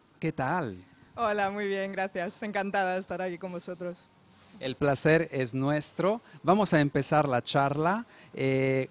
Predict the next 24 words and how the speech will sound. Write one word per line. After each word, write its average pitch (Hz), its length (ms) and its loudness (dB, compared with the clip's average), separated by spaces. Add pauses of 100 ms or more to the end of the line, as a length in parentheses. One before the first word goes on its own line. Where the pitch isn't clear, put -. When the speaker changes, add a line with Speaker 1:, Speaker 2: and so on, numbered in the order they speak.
(140)
Speaker 1:
cuando 143 280 4
tú 208 140 4
quieras. 98 640 -8 (220)
Speaker 2:
Gracias. 180 400 -14 (1700)
Bueno, 196 500 -6
eh, 214 880 -6 (340)
hola 226 240 -2
a 214 80 -4
todas 220 400 -2 (300)
y 220 120 -8
a 202 140 -4
todos. 220 380 -4 (260)
Eh, 214 360 -4
gracias 220 320 -6
por 226 140 -6
estar - 240 -8
aquí. 226 340 -4
Mi 254 100 -4
nombre 226 800 0
es 214 120 -8
Parisa 214 480 0
Arián 226 300 -2 (540)
y 233 640 -2
soy, 220 200 -2